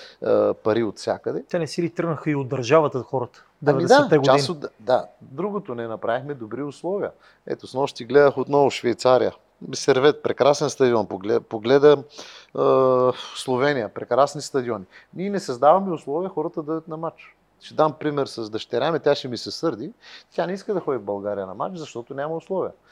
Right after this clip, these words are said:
Speaker 1: Като отидохме на Уембли с националния отбор, там загубихме, това е друг, друга тема. А, вика, „Тук съм готова, всеки матч да идвам,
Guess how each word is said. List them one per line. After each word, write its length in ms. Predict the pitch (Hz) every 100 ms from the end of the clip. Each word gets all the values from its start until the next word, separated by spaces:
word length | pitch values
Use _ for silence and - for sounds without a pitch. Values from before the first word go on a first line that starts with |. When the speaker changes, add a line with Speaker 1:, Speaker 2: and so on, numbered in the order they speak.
| _ _
Speaker 1:
Като 200 | - 135
отидохме 380 | 131 185 180 165
на 120 | 143
Уембли 320 | 131 127 110
с 80 | -
националния 500 | 104 113 113 110 101
отбор, 260 | 90 147 254 _ -
там 160 | 90 95
загубихме, 540 | 98 110 95 90 92
това 200 | - 104
е 40 | 95
друг, 420 | 107 101 104 101
друга 260 | 110 95
тема. 240 | 92 139 151
А, 140 | 117 131
вика, 200 | 135 - _ _ -
„Тук 200 | - 135
съм 140 | 143
готова, 360 | 113 104 107 131 _ _ _ _
всеки 280 | - 123 131
матч 180 | 139 131
да 100 | 135
идвам, 200 | 104